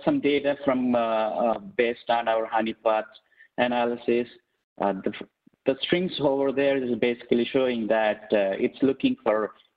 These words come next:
A D B vulnerabilities. Uh, this specific type of payload, they're looking for five five five T C P vulnerability for T L zero six nine. And there is, uh, some article about talking about how this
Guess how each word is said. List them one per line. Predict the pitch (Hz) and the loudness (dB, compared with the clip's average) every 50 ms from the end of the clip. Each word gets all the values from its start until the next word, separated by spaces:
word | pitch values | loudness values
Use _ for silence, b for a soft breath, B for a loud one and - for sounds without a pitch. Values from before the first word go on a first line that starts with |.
| _ - | _ 0
A | 127 127 120 | 0 0 2
D | 120 117 107 | 0 0 0
B | 117 113 | 0 0
vulnerabilities. | 107 107 107 101 101 101 95 92 95 95 87 - 90 82 - - - _ _ _ _ _ | 0 0 -2 -2 -2 -2 0 0 0 0 0 -2 -6 -8 -8 -10 -14 _ _ _ _ _
Uh, | - 101 101 | -4 -2 0
this | 104 107 139 135 - - - | 0 0 0 -2 -4 -8 -12
specific | - - - - 98 143 135 123 | -4 -2 -2 0 0 0 -2 0
type | - 139 127 123 | 0 -2 -2 0
of | 135 135 120 - - | -2 -4 -4 -2 0
payload, | - 127 127 127 127 127 127 123 | 0 0 2 2 0 0 0 0
they're | 117 117 113 117 | 0 0 0 0
looking | 113 107 - 120 117 107 | -2 -2 0 0 0 0
for | - 113 107 104 - | 0 0 -2 0 0
five | 117 110 107 - | 0 0 0 0
five | 123 113 104 - | 0 -2 0 0
five | - 117 110 - | -2 -2 0 0
T | 120 104 107 | -2 0 0
C | 110 104 | -2 -2
P | 101 - | 0 0
vulnerability | 104 101 101 104 104 98 95 104 104 101 - - 123 127 127 B B B B B B B B B | 0 0 0 0 -2 0 0 -2 -2 -2 0 0 0 0 -2 B B B B B B B B B
for | - 127 117 | -2 -2 0
T | - 131 123 123 | 0 0 2 2
L | 123 120 113 | 2 0 0
zero | 113 120 113 104 107 107 - | 0 0 0 0 -2 -2 -2
six | 120 101 - - | -2 -4 -2 -2
nine. | - 104 98 95 90 87 90 90 - b b b b b b - | -2 0 0 0 -2 -4 -6 -6 -10 b b b b b b -2
And | 117 113 113 113 113 | -2 0 0 -2 -2
there | 110 131 143 147 151 160 | 0 0 0 2 0 0
is, | 156 160 156 135 135 | 0 0 0 0 0
uh, | 135 135 123 123 - - | 0 2 2 0 0 -2
some | - 143 135 131 | 0 0 0 0
article | - 131 135 139 143 - 143 135 - - 135 127 127 123 120 - | 0 0 0 0 0 -2 -2 -2 0 2 2 2 2 0 0 0
about | 120 110 104 113 113 110 - | -2 0 2 0 0 0 0
talking | - 123 120 117 - 117 113 113 113 | 0 0 0 -2 -4 -8 -4 0 0
about | 107 - - 117 113 110 113 - - | 0 2 0 0 0 0 0 -4 -2
how | - 123 123 120 113 | 0 0 0 0 0
this | 104 104 | -2 -4